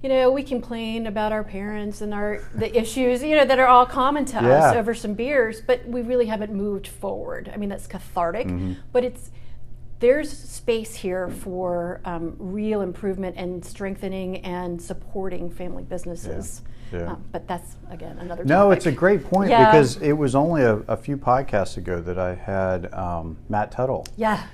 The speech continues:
Speaker 1: yeah.
Speaker 2: And Matt talked about that, and
Speaker 1: Yeah.
Speaker 2: because we talked about, uh,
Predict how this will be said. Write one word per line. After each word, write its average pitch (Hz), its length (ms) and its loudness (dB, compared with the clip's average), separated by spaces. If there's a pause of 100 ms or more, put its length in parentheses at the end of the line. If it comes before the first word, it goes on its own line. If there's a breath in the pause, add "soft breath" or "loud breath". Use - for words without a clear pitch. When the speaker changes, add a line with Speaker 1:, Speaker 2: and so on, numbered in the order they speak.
(120)
Speaker 1:
yeah. 202 160 -6
Speaker 2:
And 117 220 2
Matt 139 260 2
talked 107 360 -2
about 90 340 0
that, 82 340 -4
and 104 200 -4
Speaker 1:
Yeah. 190 220 -2
Speaker 2:
because 110 280 -2
we 110 160 0
talked 113 340 2
about, 92 640 0
uh, 87 400 -6